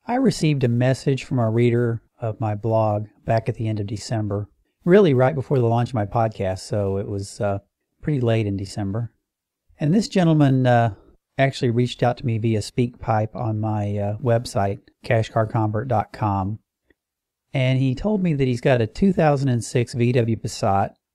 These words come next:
and that he and his wife really love the car and they enjoy driving it. He said it was coming up on a hundred thousand miles,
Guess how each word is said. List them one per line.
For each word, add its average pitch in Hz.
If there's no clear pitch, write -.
and 113
that 113
he 135
and 143
his 127
wife 120
really 127
love 143
the 160
car 127
and 120
they 131
enjoy 135
driving 139
it. 90
He 139
said 196
it 190
was 127
coming 226
up 165
on 131
a 123
hundred 139
thousand 127
miles, 104